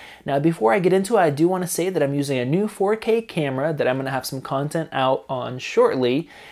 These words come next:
So let me know, does this look different than my usual videos? Does it look better, or does it look worse, or something else? You guys can let me know in the comments below, and if you guys wanna see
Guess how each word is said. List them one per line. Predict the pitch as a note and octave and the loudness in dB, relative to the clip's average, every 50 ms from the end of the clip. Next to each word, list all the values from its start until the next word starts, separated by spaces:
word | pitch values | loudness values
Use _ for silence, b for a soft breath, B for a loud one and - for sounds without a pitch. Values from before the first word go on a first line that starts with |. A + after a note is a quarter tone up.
| B | B
So | - - F#3 | -4 -2 0
let | F3+ F3+ A#3+ - | 4 4 4 4
me | - B3 | 4 4
know, | A3 A3+ A#3 A3+ | 2 4 2 2
does | G3+ F#3+ F3 | 2 2 2
this | G3+ A3 A3 | 2 0 0
look | - G3 G3+ F#3 D#3 C#3 _ _ _ _ | 0 2 2 2 0 -2 _ _ _ _
different | - F3+ F#3+ F#3+ - A#3+ A#3+ A#3 - G3 | 0 0 0 2 0 0 -2 -4 -8 -6
than | F3 F#3 | -4 -2
my | F#3 F#3 | -2 -2
usual | F3 F#3 G3 G3+ F#3+ G#3+ G#3 G3 | 0 -2 -2 -2 -2 -2 -2 -2
videos? | E3+ F#3 F3 F#3 G3 G3+ G#3+ F#3 | -2 0 0 2 2 2 0 0
Does | D#3 C3+ | 0 -2
it | C3 B2 | -2 -2
look | G#2+ A2 A2+ - - | -2 -4 -8 -4 0
better, | C3+ B2+ B2+ D3+ F3 F#3+ F#3 | 0 2 2 2 2 0 0
or | D3 C3 B2+ | 0 0 0
does | B2 A#2+ B2+ | -2 -4 -6
it | A#2 | -8
look | - A#2 A2+ A2+ - | -10 -12 -14 -14 -14
worse, | - A#2+ B2+ C#3+ D#3 F3 G3+ F#3+ - - | -6 -2 0 2 2 2 0 -4 -10 -10
or | - C3+ B2+ A#2+ A#2 | -8 -6 -6 -6 -6
something | - - B2 B2 B2 B2+ B2+ - | -8 -10 -12 -10 -10 -12 -10 -6
else? | - B2 C#3 F#3 B3+ - - B B B B B B _ | -2 -2 0 0 -2 -4 -8 B B B B B B _
You | - C#3+ | 2 4
guys | D#3+ E3 D#3+ | 6 6 6
can | - - D#3+ | 4 2 2
let | E3 D#3+ | 2 2
me | D#3 | 2
know | D3+ D3+ D3 | 2 4 2
in | C#3+ | 2
the | C#3+ | 0
comments | C#3+ - D3+ C#3 C3 | 0 -2 -2 -2 -4
below, | - C#3 C3+ B2+ C3+ E3 F3+ F#3+ | -4 -2 0 2 4 4 6 6
and | F#3+ F3 | 4 4
if | E3 - | 2 0
you | E3 | 0
guys | D#3+ D#3+ F3 F3+ E3+ - | 2 2 0 0 -2 -2
wanna | F3+ F3+ F3 | -2 -2 -2
see | E3+ - - F3 E3+ E3+ D#3+ E3 | -2 -4 -2 0 2 2 2 0